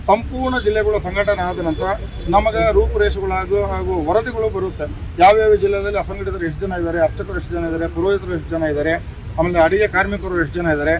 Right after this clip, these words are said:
ಏನಾಗಬೇಕಂತ ಸಂಪೂರ್ಣ ಡೇಟಾವನ್ನು ಕಲೆಕ್ಟ್ ಮಾಡ್ಕೊಂಡ್ಬಿಟ್ಟು ನಮ್ಮ ಕಾರ್ಮಿಕ ಇಲಾಖೆ ಸಚಿವರಿಗೆ ಒಂದು ಮನವಿ ಮಾಡ್ತಾ ಇದ್ದೀವಿ.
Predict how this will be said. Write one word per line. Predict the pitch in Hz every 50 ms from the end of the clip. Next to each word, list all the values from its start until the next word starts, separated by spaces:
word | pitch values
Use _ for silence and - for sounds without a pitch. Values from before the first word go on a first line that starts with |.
| - - - - - - 160 196
ಏನಾಗಬೇಕಂತ | 233 233 233 220 202 202 208 202 202 190 - 196 180
ಸಂಪೂರ್ಣ | 160 170 180 185 170 214 220 226 220 202
ಡೇಟಾವನ್ನು | 170 170 175 175 190 180 180 180
ಕಲೆಕ್ಟ್ | 170 165 160 165 151 -
ಮಾಡ್ಕೊಂಡ್ಬಿಟ್ಟು | 170 156 151 151 151 139 139 139 - - 208 220 - - - - - - - 165
ನಮ್ಮ | 185 202 196 185
ಕಾರ್ಮಿಕ | 180 - 175 180 202 214 220 214 - 208
ಇಲಾಖೆ | 202 196 185 190 180 180 170 -
ಸಚಿವರಿಗೆ | 180 180 190 196 190 185 185 170 170
ಒಂದು | 170 165 165 165 160 156
ಮನವಿ | 147 151 165 170 160
ಮಾಡ್ತಾ | 156 151 143 - - 147
ಇದ್ದೀವಿ. | 143 - 143 139 170